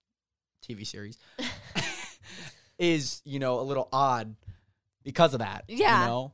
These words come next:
Speaker 2: It's just, it doesn't sound
Speaker 1: Yeah. If I were to recommend any language to watch Squid Game in, it
Speaker 2: Oh.
Speaker 1: should, or w-, version, it should not be dubbed. It should be just the subtitles.
Speaker 2: Yeah.
Speaker 1: 'Cause I feel like, especially if they're speaking Korean, it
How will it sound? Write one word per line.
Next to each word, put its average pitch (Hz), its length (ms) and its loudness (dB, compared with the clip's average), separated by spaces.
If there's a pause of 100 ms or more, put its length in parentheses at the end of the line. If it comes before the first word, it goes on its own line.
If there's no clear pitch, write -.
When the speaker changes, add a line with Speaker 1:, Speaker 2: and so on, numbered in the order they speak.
Speaker 2:
It's 214 180 -12
just, 247 220 -10
it 226 100 -8
doesn't 240 240 -10
sound 185 500 -10
Speaker 1:
Yeah. 110 300 -2 (380)
If 160 200 -2
I 185 160 10
were 262 160 6
to 240 60 6
recommend 190 680 2 (1120)
any 185 300 0
language 165 500 0
to 147 80 -4
watch 135 220 2
Squid 147 220 -6
Game 117 200 -4
in, 107 220 -8 (320)
it 135 200 -4
Speaker 2:
Oh. - 20 -8
Speaker 1:
should, - 240 -2
or 156 200 4
w-, 143 260 -6
version, 147 640 2 (200)
it 147 100 -6
should 165 180 0
not 151 220 2
be 147 80 -2
dubbed. 113 600 -2
It 127 140 -8
should 135 200 -4
be 127 100 -6
just 117 180 -4
the 120 80 -6
subtitles. 107 580 -8
Speaker 2:
Yeah. 185 340 -2 (120)
Speaker 1:
'Cause 160 120 -4
I 170 80 4
feel 202 220 0
like, 185 220 2
especially 160 420 -2
if 147 120 -4
they're 156 180 2
speaking 143 320 -4
Korean, 123 300 -6
it 113 100 -10